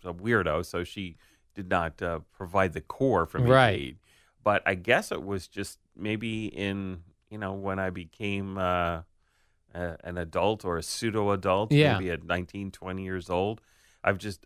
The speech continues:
Speaker 1: I've done it for years.
Speaker 2: But there had to be the first time when you said, "You know
Speaker 1: Yes.
Speaker 2: what? I'm going to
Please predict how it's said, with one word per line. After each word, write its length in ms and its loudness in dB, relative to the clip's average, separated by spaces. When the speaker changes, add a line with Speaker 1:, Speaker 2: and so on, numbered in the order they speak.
Speaker 1:
I've 200 -2
done 200 4
it 140 -2
for 220 -14
years. 400 -2
Speaker 2:
But 100 10
there 120 10
had 200 8
to 60 4
be 140 6
the 120 6
first 400 6
time 280 8
when 120 6
you 80 6
said, 220 4
"You 60 8
know 160 10
Speaker 1:
Yes. 40 8
Speaker 2:
what? 140 6
I'm 120 6
going 260 8
to 120 4